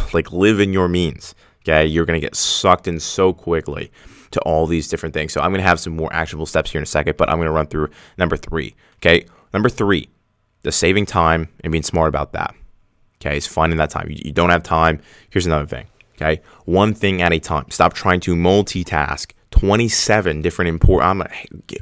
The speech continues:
employee handbook. I'm trying to set up a phone system. We're working with the new C R M.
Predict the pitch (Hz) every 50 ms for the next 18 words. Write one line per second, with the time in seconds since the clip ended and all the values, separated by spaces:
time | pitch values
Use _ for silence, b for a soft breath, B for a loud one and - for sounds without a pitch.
0 | - - 92 85 - 104 110 107 80 - 101 107 113 120 120 113 107 113 113 110
1 | 101 - - B B B B B B 101 - 120 92 82 - - 98 82 - 80
2 | 76 - - 110 110 113 107 - 107 101 - - 107 98 90 - B B B B
3 | 127 117 110 85 - 92 85 - 92 95 92 78 - - - - 107 95 78 73
4 | 80 92 101 101 104 104 101 95